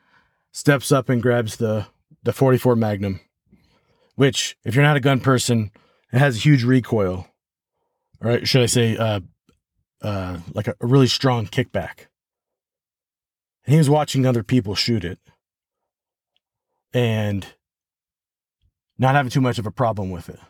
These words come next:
So he steps up, "I got it, I got it." And we're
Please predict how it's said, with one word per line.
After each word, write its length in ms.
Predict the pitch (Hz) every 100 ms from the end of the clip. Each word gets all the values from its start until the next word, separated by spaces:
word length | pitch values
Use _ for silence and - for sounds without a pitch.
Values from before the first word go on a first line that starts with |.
| _ _ _ _ _ _ _ _ _ _ _
So 160 | -
he 120 | 131 147
steps 380 | - 123 -
up, 160 | 135 -
"I 120 | 127
got 200 | 123 120
it, 40 | 110
I 100 | 120
got 220 | 113 104
it." 100 | 101
And 120 | 104
we're 200 | 104 98